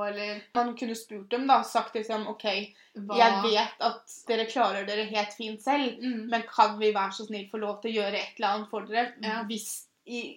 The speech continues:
Speaker 2: liksom, i deres villeste drømmer, hva har dere lyst på?
Speaker 1: Ja.
Speaker 2: Om det hadde vært en reise for hele familien, eller om det hadde vært ny bil, eller om det hadde vært
Speaker 1: Ja.
Speaker 2: ny leilighet, eller, og
Speaker 1: Ja.
Speaker 2: da sier jeg ikke at dere burde kjøpt hele leiligheten til det, men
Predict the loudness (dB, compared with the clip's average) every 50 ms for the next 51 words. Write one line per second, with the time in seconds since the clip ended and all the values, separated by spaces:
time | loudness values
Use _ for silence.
0 | -10 -10 -6 -4 -4 -4 -4 -4 -4 -4 -2 -2 -2 -2 0 -2 -2 -2 -2 -4
1 | -6 -8 -8 -4 -2 -2 -2 -2 -2 -4 -4 -4 -6 -8 _ -14 -8 -2 0 2
2 | 2 2 2 2 0 0 0 0 0 0 0 0 -2 -8 -8 -2 2 4 4 4
3 | 4 0 -8 -8 -6 -8 -8 -12 _ _ -2 0 0 2 4 6 6 6 8 6
4 | 4 4 2 -2 -2 -2 2 4 4 4 4 4 -2 -6 -8 -6 -6 -4 -2 -2
5 | -2 0 0 -2 -2 -4 -6 -6 -6 -4 -6 -6 -2 0 0 0 0 0 -2 -4
6 | -2 -2 -2 -2 -2 -2 0 0 0 0 -2 -4 -2 -2 -2 -2 -2 0 0 0
7 | 0 0 0 0 0 -2 -2 0 2 2 2 2 2 0 -2 -4 -8 -8 -8 -8
8 | -10 -10 -8 -6 -4 -2 0 0 2 4 4 4 4 4 2 2 2 0 -4 -4
9 | 0 2 2 2 2 2 -2 -6 -14 -20 _ 0 4 6 8 8 6 6 4 2
10 | 2 2 2 0 -2 0 0 -2 -2 -2 -4 -4 -4 -4 -4 -6 -8 -8 -6 -2
11 | 0 0 0 0 0 0 0 0 -2 -6 -8 -6 -6 -6 -4 -4 -2 -4 -2 -4
12 | -4 -6 -8 -12 -14